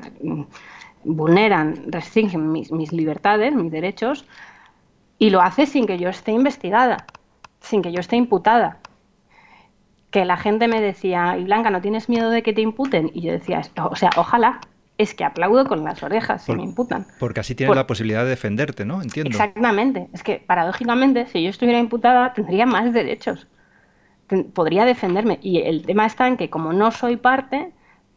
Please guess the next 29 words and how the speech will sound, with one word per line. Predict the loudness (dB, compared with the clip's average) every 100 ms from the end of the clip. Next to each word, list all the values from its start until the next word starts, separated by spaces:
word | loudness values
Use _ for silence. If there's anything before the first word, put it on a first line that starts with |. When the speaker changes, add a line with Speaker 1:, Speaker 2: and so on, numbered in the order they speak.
| _
Speaker 1:
pues | -4
no | 0 0
me | 0
están | 0 0
dejando | -2 -2 -2 0 0
recurrir | -2 -4 -4 -4 -2
nada. | 0 0 0
El, | -2 -2
el, | -4 -4 -2
los | -2 -2 -6
escritos | -2 0 2 2 0
no | 0 0
se | 0
admiten | 0 0 0
a | 0
trámite. | 0 -2 -2 -6
Y | -8
esto | -4 -2
quiere | 0 2
decir | 2 0 -2 -2 -12 -20 -20 -2
que | 2
no | 2
se | 2 0
entra | 0 0
en | 0
el | -2
fondo | -2 -2 0
del | -2 -4
escrito, | -6 -6 -2 -2